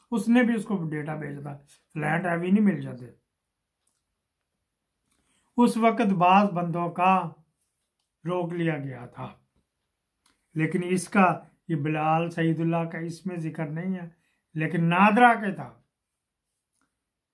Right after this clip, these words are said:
फिर नवाज शरीफ जब आया दो हज़ार बारह तेरह चौदह में, उस वक्त उसने तमाम हमारे जो कमांडोज थे ना, जो बाहर जाते हैं,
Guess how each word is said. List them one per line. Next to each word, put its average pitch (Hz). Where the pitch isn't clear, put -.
फिर 240
नवाज 202
शरीफ 208
जब 202
आया 180
दो 175
हज़ार 170
बारह 151
तेरह 156
चौदह 156
में, 151
उस 214
वक्त 180
उसने 156
तमाम 190
हमारे 160
जो 165
कमांडोज 160
थे 151
ना, 165
जो 160
बाहर 160
जाते 156
हैं, 151